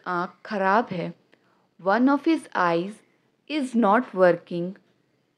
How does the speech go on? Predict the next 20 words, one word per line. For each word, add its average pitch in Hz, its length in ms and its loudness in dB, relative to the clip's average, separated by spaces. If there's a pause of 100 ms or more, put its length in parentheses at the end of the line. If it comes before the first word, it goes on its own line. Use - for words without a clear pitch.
(640)
मैंने 208 360 0
तुम्हारी 208 520 0
सिफारिश 196 680 0
कर 285 280 2
दी 208 220 -2
है। 165 240 -8 (680)
I 226 240 0
have 285 340 0
recommended 214 800 2
you। 175 240 -4 (580)
मैंने 202 380 2
तुम्हारी 214 520 0
सिफारिश 190 840 -2
कर 269 180 0
दी 208 200 -4
है। 180 260 -10 (840)
I 247 240 2
have 269 320 -2
recommended 220 800 2
you। 170 260 -4